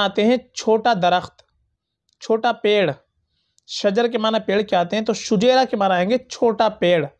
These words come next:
पौधा जिसको बोलते हैं, उसको शुजैरा कहेंगे। बाकी चूँकि ये सहाबिया का नाम है, सहाबिया के नाम में हमको माना की तरफ तवज्जो नहीं देनी चाहिए,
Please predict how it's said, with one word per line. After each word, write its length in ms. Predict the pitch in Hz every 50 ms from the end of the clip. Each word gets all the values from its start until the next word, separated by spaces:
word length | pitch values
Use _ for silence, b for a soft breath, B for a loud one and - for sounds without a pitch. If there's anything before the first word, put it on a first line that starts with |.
| _ _ _ _ _ _ _ _
पौधा 280 | - 220 240 220 247 247
जिसको 280 | 214 214 190 - 214 190
बोलते 340 | 170 175 165 160 - 175
हैं, 220 | 151 143 151 - _ _ _ _ _ _ _ _ _ _ -
उसको 200 | 208 - - 277
शुजैरा 400 | - - 247 202 247 247 240 226
कहेंगे। 460 | 220 - 185 165 156 151 139 135 - - _ _ - b b b b b b b b b b b -
बाकी 280 | 165 196 220 - 269 240
चूँकि 320 | - - 277 262 - 294
ये 360 | 285 277 277 277 285 - - -
सहाबिया 520 | - - 180 170 196 190 185 208 220 233
का 120 | 226 240 240
नाम 200 | 240 247 247 240
है, 200 | 262 - - _ _ _ _ _ _ _ _ _ _ _ _
सहाबिया 520 | - - 208 190 226 240 226 269 285 294
के 140 | 277 - 262
नाम 180 | 233 220 208 202
में 140 | 202 226 226
हमको 260 | 208 214 220 247 208
माना 320 | 180 170 175 185 202 214
की 120 | 196 220 202
तरफ 220 | - 202 202 202 -
तवज्जो 300 | 175 156 156 151 175 180
नहीं 140 | 202 220 208
देनी 200 | 240 240 240 226
चाहिए, 480 | - 247 233 240 240 254 294 - -